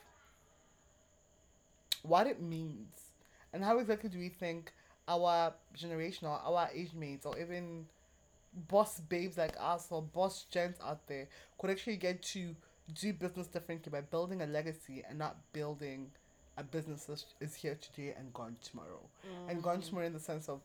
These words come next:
Speaker 1: gone when we're not there. I'll give an example of Dagnafem. The gentleman who was the lead at Dagnafem passed away during the covid times.
Speaker 2: Mm-hmm.
Speaker 1: But Dagnafem still comes to exist. And I don't want to talk about Apple and all the other businesses. I just wanna bring it closer to home,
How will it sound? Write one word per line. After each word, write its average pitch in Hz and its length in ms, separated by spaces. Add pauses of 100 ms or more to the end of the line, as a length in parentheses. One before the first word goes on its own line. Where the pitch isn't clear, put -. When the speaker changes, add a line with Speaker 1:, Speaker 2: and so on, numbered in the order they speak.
(280)
Speaker 1:
gone 156 180
when 147 80
we're 135 60
not 127 240
there. 135 280
I'll 160 120
give 170 160
an 233 80
example 170 520
of 135 280
Dagnafem. 139 540 (360)
The 175 60
gentleman 226 540
who 214 80
was 170 320 (280)
the 160 80
lead 156 440
at 151 120
Dagnafem 147 480
passed 156 240
away 143 180
during 131 300 (480)
the 147 100
covid 147 340 (120)
times. 127 400 (180)
Speaker 2:
Mm-hmm. 196 300 (320)
Speaker 1:
But 180 340 (540)
Dagnafem 180 640
still 156 300
comes 139 320
to - 100
exist. - 420
And 165 100
I 165 40
don't 185 120
want 180 140
to - 60
talk 165 140
about 151 220
Apple 156 260
and 143 100
all 147 140
the 120 60
other 135 160
businesses. 127 320
I 131 40
just 156 140
wanna 147 140
bring 135 200
it 127 160
closer 131 200
to - 160
home, 135 380